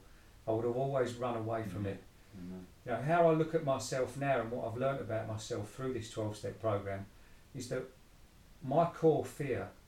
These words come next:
Speaker 1: or one of my core fears, is vulnerability. I
Speaker 2: Wow.
Speaker 1: don't like being vulnerable.
Speaker 2: Wow.
Speaker 1: I don't like being in a situation where someone can judge me.
Speaker 2: Mm.
Speaker 1: I worry so much about what people are gonna think of me, and I don't like doing anything where I can be embarrassed.
Speaker 2: Mm.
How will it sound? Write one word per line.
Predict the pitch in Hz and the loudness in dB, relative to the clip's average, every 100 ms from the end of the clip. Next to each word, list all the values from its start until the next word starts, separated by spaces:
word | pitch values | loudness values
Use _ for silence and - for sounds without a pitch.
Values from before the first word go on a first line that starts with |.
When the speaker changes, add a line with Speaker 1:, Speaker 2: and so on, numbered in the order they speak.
| - - | -20 -10
Speaker 1:
or | - | -6
one | 101 123 135 | -2 2 2
of | 107 | 0
my | 101 | -4
core | 98 113 101 | -4 -4 -4
fears, | 95 104 98 101 - - | -4 -6 -8 -8 -12 -12
is | 101 | -8
vulnerability. | 104 113 110 113 107 107 95 - - - - - - 104 | -4 -2 0 0 0 -2 -6 -8 -16 -20 -20 -20 -16 -8
I | 107 | -2
Speaker 2:
Wow. | |
Speaker 1:
don't | 120 127 123 | 2 0 0
like | 117 113 | -4 -4
being | 113 107 107 | -2 0 0
vulnerable. | 107 101 98 92 | 0 -2 -2 -6
Speaker 2:
Wow. | 104 98 98 98 - - - - - - - - | -6 -8 -10 -14 -20 -20 -20 -20 -20 -20 -16 -10
Speaker 1:
I | |
don't | - 143 156 | 0 2 2
like | 135 139 | 0 -2
being | - 131 | -2 -2
in | 120 | -2
a | |
situation | 104 - 127 - 123 117 - 113 | -4 -8 -8 -2 0 0 -2 -4
where | 113 110 | -2 -2
someone | - 117 110 107 | -2 -4 -2 -4
can | 113 104 | -4 -4
judge | 131 120 - | -2 -2 -4
me. | 139 143 - | -6 -8 -12
Speaker 2:
Mm. | 98 92 - - | -14 -12 -10 -4
Speaker 1:
I | |
worry | 98 123 143 127 | -4 -2 -2 -2
so | - 143 | -2 -2
much | 143 131 123 | 0 -2 -4
about | 120 120 | -2 -2
what | 123 120 123 | -2 -4 -4
people | 120 110 | -6 -4
are | |
gonna | 104 104 | -4 -4
think | - 135 135 | -4 -6 -6
of | 131 | -6
me, | 135 143 - - - - | -6 -8 -14 -20 -20 -12
and | 107 | -6
I | 104 - | -4 -2
don't | 123 123 | -2 0
like | 117 113 | -2 -2
doing | 117 113 | -2 -2
anything | 113 110 - 107 107 | -2 -4 -4 -6 -4
where | 104 | -2
I | 104 | -4
can | 101 110 | -4 -4
be | 101 | -4
embarrassed. | 101 98 101 95 95 95 | -4 -4 -4 -4 -6 -6
Speaker 2:
Mm. | 101 98 | -6 -6